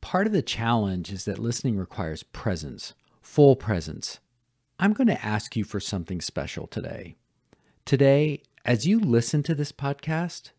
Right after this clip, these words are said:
don't just listen. Really listen. What's the difference?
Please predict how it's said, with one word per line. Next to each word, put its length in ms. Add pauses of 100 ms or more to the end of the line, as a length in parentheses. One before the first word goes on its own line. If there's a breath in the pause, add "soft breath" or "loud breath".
(680)
don't 480
just 280
listen. 480 (1000)
Really 440
listen. 500 (1160)
What's 200
the 80
difference? 580